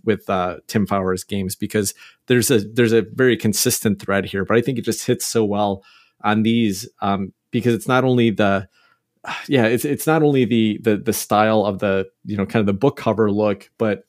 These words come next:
you know, every single item in here just fits. It just, it just feels like it fits so well. You know, the back of the items has, like, an old type font style to it. The back, the, the back of the, uh,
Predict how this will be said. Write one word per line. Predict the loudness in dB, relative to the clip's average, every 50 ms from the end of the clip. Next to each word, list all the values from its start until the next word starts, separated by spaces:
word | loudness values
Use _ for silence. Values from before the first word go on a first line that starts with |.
| _ _
you | -8 -6
know, | -6 -6 -8 -6 -4
every | -4 -2 0 0 0 0 0 -2 -6
single | -8 -6 -4 -2 0 0 0 -2
item | -2 -2 -2 0 -2 -2
in | -2
here | -2 -4 -4
just | -4 -6 -8 -10 -12
fits. | -6 -2 0 0 0 -2 -4 -8
It | -6 -4
just, | -4 -6 -6 -8 -10
it | -10 -8
just | -8 -8 -10 -10
feels | -6 0 2 4 4 4 4
like | 2 0 -2
it | -4 -8
fits | -6 -6 -6 -6 -6 -4
so | -4 -2 -2
well. | -2 -2 -4 -4 -6 -6 -8 -10 _ _ _ _ _ _ _ _ -8
You | -6
know, | -4
the | -4 -4
back | -2 0 0 0 0 0 -2
of | -2
the | -2 -2
items | -2 -2 -2 -2 -2 -4 -4 -4
has, | -4 -4 -2 -2
like, | -2 -2 -2
an | -4 -4
old | -2 -2 0 0 -2 -2 -6
type | -6 -2 -2 -2 -2 -4 -6
font | -2 -2 0 0 0 0 -2 -6
style | -8 -6 -2 0 2 2 2 2 2 0 -2
to | -2 -4 -2 0 0
it. | 0 -2 -2
The | -2
back, | -2 0 0 0 -2
the, | -4 -4 -4 -6 -8 -6 -4 -4 -2 -2 -2 -4 -6 -6
the | -6 -4
back | -2 0 0 0 0 -2
of | -4 -4
the, | -2 0 0 2
uh, | 2 0 0